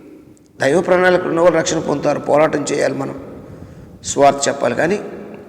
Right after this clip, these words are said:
వాళ్ళ కొరకు టైం వ్యర్థం చేయకుండా ముందుకెళ్ళాలని పరిశుద్ధాత్మ దేవుడు ఈ రాత్రి, ఈ ఉదయము, ఈ ఉదయకాల సమయం తెలియచేస్తూ, మరి దేవుడు మనల్ని హెచ్చరిస్తున్నాడు. ప్రార్థన చేసుకుందాం.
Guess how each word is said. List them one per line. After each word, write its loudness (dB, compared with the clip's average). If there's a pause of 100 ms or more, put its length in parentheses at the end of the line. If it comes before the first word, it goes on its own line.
(1040)
వాళ్ళ 6
కొరకు 6
టైం 4
వ్యర్థం 0
చేయకుండా -6 (840)
ముందుకెళ్ళాలని -2
పరిశుద్ధాత్మ -8
దేవుడు -4
ఈ -2
రాత్రి, -6 (1040)
ఈ 0
ఉదయము, -2 (1080)
ఈ -2
ఉదయకాల 2
సమయం -4
తెలియచేస్తూ, -6 (1300)
మరి -4
దేవుడు 4
మనల్ని -2
హెచ్చరిస్తున్నాడు. -8
ప్రార్థన 2
చేసుకుందాం. -6